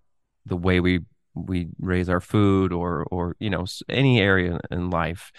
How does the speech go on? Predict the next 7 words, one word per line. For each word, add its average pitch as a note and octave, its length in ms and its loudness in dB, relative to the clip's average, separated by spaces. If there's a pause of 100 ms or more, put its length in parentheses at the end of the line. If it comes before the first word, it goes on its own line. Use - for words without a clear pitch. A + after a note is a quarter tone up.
(440)
There's F#2+ 200 4
this F#2 140 -2
push - 360 0
toward F2 520 0
inorganic, F2+ 840 2
synthetic E2+ 1000 -2 (240)
technology, E2+ 1120 -2